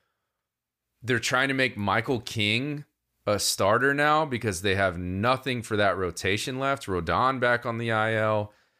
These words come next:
Nestor back. I mean, it's just Luis Severino is getting starts, would not get starts anywhere else for any contender. The only reason he's getting starts is 'cause there's nothing left in this rotation. So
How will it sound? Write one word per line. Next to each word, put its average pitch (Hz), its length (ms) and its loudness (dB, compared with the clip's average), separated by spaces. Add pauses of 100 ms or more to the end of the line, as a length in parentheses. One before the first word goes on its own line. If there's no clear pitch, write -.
(160)
Nestor 113 480 0
back. 110 600 2 (460)
I 101 80 -6
mean, 101 240 -2
it's 107 220 -2
just 110 380 0 (720)
Luis 120 340 2
Severino 139 540 2
is 107 120 -4
getting 123 300 0
starts, 123 640 2 (480)
would 117 240 -2
not 165 240 2
get 156 160 0
starts 123 560 2
anywhere 123 340 2
else 92 220 2
for - 200 -4
any 120 200 -2
contender. 87 580 -2
The 104 140 -4
only 127 180 0
reason 113 280 -2
he's 101 80 0
getting 92 180 -2
starts 101 380 -2
is 107 100 -6
'cause 113 220 -4
there's 120 260 -4 (480)
nothing 143 260 0
left 143 220 -2
in 147 80 -8
this 139 180 -6
rotation. 147 540 -6 (920)
So 117 560 2